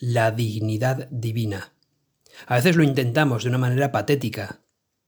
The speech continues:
Queremos a veces ser superiores al vecino, ser superior a los demás,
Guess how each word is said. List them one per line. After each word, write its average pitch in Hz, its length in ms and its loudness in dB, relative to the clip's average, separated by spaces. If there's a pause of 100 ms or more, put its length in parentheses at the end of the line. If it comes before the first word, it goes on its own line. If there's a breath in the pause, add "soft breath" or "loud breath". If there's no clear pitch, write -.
(1160 loud breath)
Queremos 131 400 2
a 139 60 2
veces 147 260 2
ser 135 160 0
superiores 123 640 -2
al 107 100 -4
vecino, 104 560 -10 (640)
ser 123 180 -4
superior 123 380 2
a 120 80 6
los 107 120 0
demás, 110 460 -6